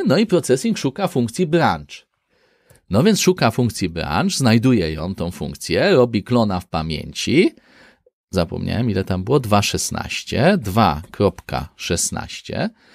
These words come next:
No tu oczywiście skróci to do dwóch, bo nie może szesnaście dziesiąt, szesnaście setnych piksela, no więc będzie skrócić do dwóch,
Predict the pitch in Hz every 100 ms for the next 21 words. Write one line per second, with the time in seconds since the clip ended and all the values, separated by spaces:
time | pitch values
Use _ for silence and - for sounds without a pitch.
0 | - - 190 208 294 185 139 151 156 -
1 | 120 - - 151 123 107 107 104 98 131
2 | 110 101 98 110 95 92 90 - 87 101
3 | 90 - 87 90 - 90 90 92 - 95
4 | 101 95 - 92 95 - 90 - 92 -
5 | 85 85 117 - - - - 110 107 95
6 | 110 104 101 - 120 - 95 87 82 -
7 | 110 233